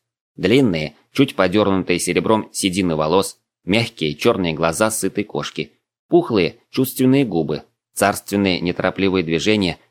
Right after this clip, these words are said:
полные учтивой снисходительности. Даже возраст её явно украшал. Хозяйке явно за сорок, может, больше. Нет, лицом она была так же свежа,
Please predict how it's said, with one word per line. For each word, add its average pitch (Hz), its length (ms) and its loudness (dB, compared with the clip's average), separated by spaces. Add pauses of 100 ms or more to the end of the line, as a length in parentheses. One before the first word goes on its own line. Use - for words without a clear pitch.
полные 98 420 2
учтивой 87 480 -2
снисходительности. 80 1040 -6 (420)
Даже 139 260 2
возраст 98 440 2
её 92 220 0
явно 90 420 0
украшал. - 600 -6 (400)
Хозяйке 104 440 2
явно 101 440 2
за 113 120 0
сорок, 78 460 -6 (260)
может, 147 300 0
больше. 80 460 -4 (800)
Нет, 113 480 0 (220)
лицом 143 380 4
она 135 160 4
была 131 200 2
так 131 240 0
же 101 100 -2
свежа, 107 460 0